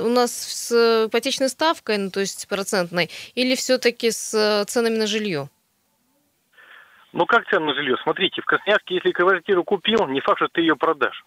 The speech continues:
Speaker 2: Это первое.
Speaker 1: Мгм.
Speaker 2: Второе, если ты купил
Speaker 1: Мгм.
Speaker 2: в Москве или Подмосковье, ты за те же деньги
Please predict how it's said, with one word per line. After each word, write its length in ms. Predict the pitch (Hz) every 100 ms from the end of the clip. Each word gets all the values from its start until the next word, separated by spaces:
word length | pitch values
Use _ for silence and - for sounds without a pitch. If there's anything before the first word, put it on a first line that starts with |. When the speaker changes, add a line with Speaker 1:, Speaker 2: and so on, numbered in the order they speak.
| _
Speaker 2:
Это 200 | 156 143
первое. 300 | 135 131 117
Speaker 1:
Мгм. 80 | 214
Speaker 2:
Второе, 260 | 165 170 175
если 160 | -
ты 40 | 190
купил 260 | 196 180
Speaker 1:
Мгм. 80 | 160
Speaker 2:
в 20 | 170
Москве 240 | - 175
или 60 | 156
Подмосковье, 640 | 165 170 175 - 208 143
ты 100 | 139
за 80 | 147
те 140 | 175
же 60 | 156
деньги 200 | 180